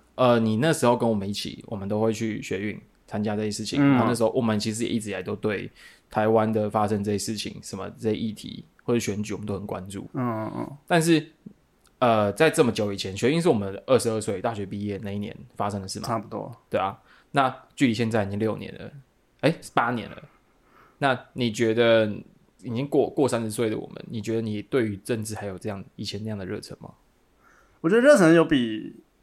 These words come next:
Speaker 2: 学运之前多一点，但没有到学运那个时候这么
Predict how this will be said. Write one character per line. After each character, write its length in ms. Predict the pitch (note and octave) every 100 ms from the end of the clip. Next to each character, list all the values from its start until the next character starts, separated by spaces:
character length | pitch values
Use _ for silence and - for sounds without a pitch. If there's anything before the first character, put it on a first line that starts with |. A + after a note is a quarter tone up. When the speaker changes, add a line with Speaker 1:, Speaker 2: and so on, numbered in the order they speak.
| _
Speaker 2:
学 220 | - - C3+
运 120 | D3
之 120 | C#3
前 160 | B2+ G#2+
多 240 | G#2+ G#2
一 40 |
点， 160 | G2+ - C#3+ - _ _ -
但 160 | F3+
没 120 | D3
有 120 | C3+ A2+
到 280 | B2+ B2
学 200 | A2+ A#2 A2+
运 100 | A#2
那 80 | A2
个 60 |
时 120 | -
候 60 | G2+
这 100 |
么 100 | A2+